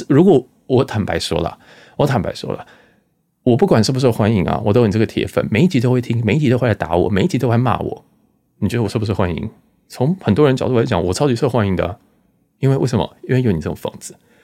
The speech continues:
然后下一个，要不是，要是不想维持，维持人设，就别维持了。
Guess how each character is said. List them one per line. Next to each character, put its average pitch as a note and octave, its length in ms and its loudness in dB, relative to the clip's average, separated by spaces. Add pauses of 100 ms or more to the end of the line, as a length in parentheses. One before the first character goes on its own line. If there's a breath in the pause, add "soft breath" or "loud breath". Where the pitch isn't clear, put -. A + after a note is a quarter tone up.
(760 soft breath)
然 B2+ 120 0
后 C#3+ 40 2
下 D#3+ 200 0
一 C#3 40 0
个， F#2+ 180 -4 (1600)
要 G3+ 160 6
不 B2+ 220 0
是， - 340 -4
要 F#3 220 4
是 F#3 220 2
不 F#3+ 160 2
想 A2 260 2
维 G#2+ 120 6
持， A2 320 2 (100)
维 G#2+ 180 4
持 - 240 -2
人 G#2+ 180 2
设， A2 180 2
就 B2+ 120 2
别 F#2+ 160 2
维 F2+ 220 2
持 - 220 -6
了。 - 220 -6